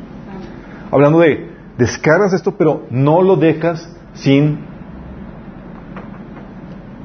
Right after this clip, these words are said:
no lo traes a Dios sin terminar con acción de gracias, con ado-, adoración a Dios. Porque lo que te va a dar la llenura no es el descargar tu corazón per se, sino saber que tienes un Padre amoroso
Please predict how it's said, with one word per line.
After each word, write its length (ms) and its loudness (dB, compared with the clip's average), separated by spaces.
no 140 6
lo 180 6
traes 300 4
a 60 2
Dios 300 0
sin 340 2
terminar 840 2
con 240 2
acción 280 0
de 60 4
gracias, 320 2
con 160 0
ado-, 240 4
adoración 500 2
a 60 2
Dios. 280 -2
Porque 480 2
lo 140 0
que 100 0
te 120 0
va 120 4
a 40 4
dar 300 4
la 100 0
llenura 400 0
no 360 2
es 260 2
el 80 2
descargar 300 0
tu 80 -2
corazón 320 0
per 100 -6
se, 200 -4
sino 220 0
saber 220 2
que 100 -2
tienes 240 2
un 100 0
Padre 260 4
amoroso 480 0